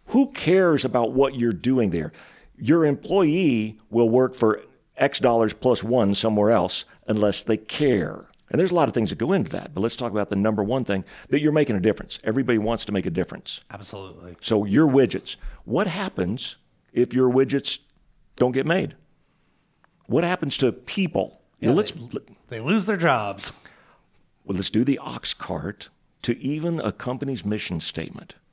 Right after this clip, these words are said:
Speaker 1: and let's drive that home. I was, I was working with one, um, a billing company, a medical billing company, actually, and doing a seminar for them.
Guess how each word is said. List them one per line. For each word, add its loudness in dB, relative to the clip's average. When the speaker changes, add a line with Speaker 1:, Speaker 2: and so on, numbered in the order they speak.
Speaker 1:
and -4
let's -4
drive -4
that -2
home. -4
I -4
was, 0
I -10
was -4
working -4
with -4
one, 0
um, -6
a -8
billing 2
company, -8
a -6
medical -2
billing 0
company, -6
actually, -10
and -2
doing 2
a -2
seminar -2
for -10
them. -12